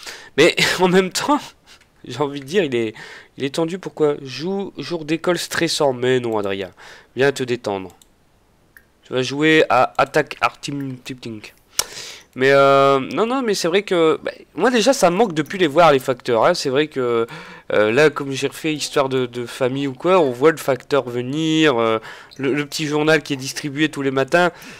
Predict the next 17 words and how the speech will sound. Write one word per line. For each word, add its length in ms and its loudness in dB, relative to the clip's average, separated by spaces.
C'est, 180 2
c'est 160 2
des 200 2
aspects 320 4
qui 200 -4
ont 60 0
disparu 540 2
du 180 -8
jeu, 320 -2
mais 160 -2
qui 240 -4
étaient 180 2
franchement 640 -2
intéressants, 580 2
mine 180 -4
de 80 2
rien. 320 4